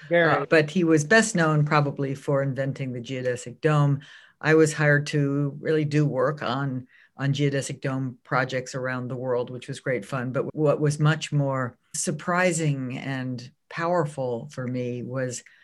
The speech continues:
Speaker 2: just what a wonderful human being he was, and how the office kind of felt like a phenomenal team, a learning team.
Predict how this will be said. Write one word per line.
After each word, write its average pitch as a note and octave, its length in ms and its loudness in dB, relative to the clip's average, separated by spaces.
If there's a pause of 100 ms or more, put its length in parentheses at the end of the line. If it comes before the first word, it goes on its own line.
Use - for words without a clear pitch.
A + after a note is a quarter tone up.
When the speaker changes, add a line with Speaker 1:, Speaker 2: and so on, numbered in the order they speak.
(320)
Speaker 2:
just G3+ 160 -4
what A#3+ 120 6
a F#3 40 8
wonderful D3+ 420 4
human C#3+ 420 2
being C3+ 400 -4
he C3 180 -8
was, B2 640 -6 (420)
and C3+ 300 -4
how F3 180 -2
the E3 140 8
office D3+ 600 2 (120)
kind D#3 100 -6
of - 80 -6
felt D3 300 0
like C3 320 -8 (300)
a C3+ 160 -6 (340)
phenomenal C#3+ 720 2
team, B2+ 400 -4
a A#2 80 -4
learning C3+ 540 0
team. B2 500 -8